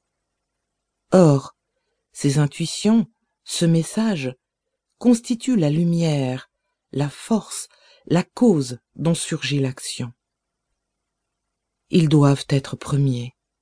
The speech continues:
dans le livre aussi, et ils le sont demeurés,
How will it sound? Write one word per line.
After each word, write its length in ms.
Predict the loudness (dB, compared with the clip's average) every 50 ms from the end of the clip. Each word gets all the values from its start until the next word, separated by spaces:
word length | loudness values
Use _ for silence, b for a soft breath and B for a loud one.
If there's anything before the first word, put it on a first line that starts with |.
| _ _ _ _ _ _ _ _ _ _ _ _ _ _ _ _
dans 160 | 2 4 6 6
le 120 | 6 6
livre 340 | 4 4 2 0 -2 -4 -6
aussi, 460 | -6 -6 -8 -10 -12 -12 -12 -14 _ _ _ _ _ _ _ _ _ _ _ _ _ _ _ _ _ _ _ _ _
et 120 | -2 0 2
ils 180 | 4 4 4
le 80 | 2 2
sont 260 | 0 -2 -2 0 0
demeurés, 640 | 2 2 2 2 2 0 0 -2 -6 -6 -8 -10